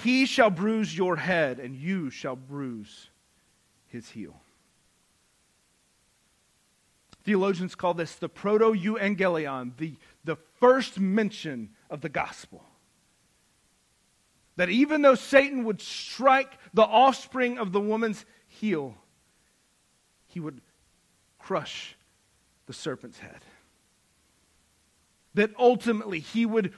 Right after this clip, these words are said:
win that battle. And that points us forward to Jesus.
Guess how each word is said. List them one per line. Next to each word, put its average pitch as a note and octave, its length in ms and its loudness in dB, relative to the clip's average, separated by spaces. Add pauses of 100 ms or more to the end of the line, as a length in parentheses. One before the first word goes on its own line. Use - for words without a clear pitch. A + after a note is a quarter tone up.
win G#3 540 2 (180)
that F3 400 -2
battle. C3+ 320 -10 (1400)
And C#3 140 -12
that E3 180 -8
points D3+ 300 -12
us C3+ 100 -18
forward C3 440 -16
to A#2 80 -18
Jesus. G2 340 -20